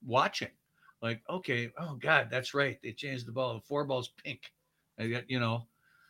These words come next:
when has the four ball ever been pink? So I, I can imagine with Joey, uh, what, why he did what he did. I mean, he just, uh, uh, your mind is a brutal thing <laughs> in certain instances. Oh, I wanted to say this.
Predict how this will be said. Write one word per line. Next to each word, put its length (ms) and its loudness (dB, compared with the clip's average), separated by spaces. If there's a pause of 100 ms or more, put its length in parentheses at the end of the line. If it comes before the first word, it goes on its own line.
(420)
when 200 4
has 140 4
the 80 2
four 300 6
ball 200 4
ever 160 2
been 200 -2
pink? 340 0
So 160 2
I, 120 2 (120)
I 80 2
can 200 -2
imagine 420 2
with 140 2
Joey, 560 4 (500)
uh, 140 2
what, 460 0
why 200 4
he 240 0
did 260 2
what 180 0
he 100 -2
did. 320 6 (380)
I 40 -6
mean, 240 0
he 100 -2
just, 380 -2
uh, 320 0 (540)
uh, 60 0
your 280 2
mind 540 4 (440)
is 220 4
a 60 8
brutal 580 6 (160)
thing 360 4 (220)
<laughs> 200 -2
in 200 2
certain 560 0
instances. 600 -4
Oh, 120 8
I 80 8
wanted 200 2
to 100 0
say 160 2
this. 380 -2